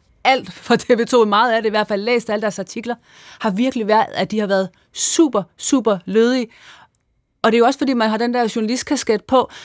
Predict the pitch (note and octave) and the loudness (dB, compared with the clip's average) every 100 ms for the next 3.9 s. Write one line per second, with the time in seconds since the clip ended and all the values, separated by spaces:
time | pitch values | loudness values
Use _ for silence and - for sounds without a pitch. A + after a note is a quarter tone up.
0 | - - A3 A#3+ C4 B3 B3+ C4 A3+ G3 | -8 0 2 2 2 2 2 -2 -2 0
1 | G3+ F#3+ F#3+ A#3+ A3+ G3+ C4 C4+ C4 - | 0 -2 -2 -4 -4 -6 0 2 2 0
2 | F#3+ F#3 G3 G3 - _ _ _ _ _ | -2 -2 -2 -4 -6 _ _ _ _ _
3 | _ _ - A3 G#3+ B3+ C4+ - | _ _ 0 2 4 2 0 -6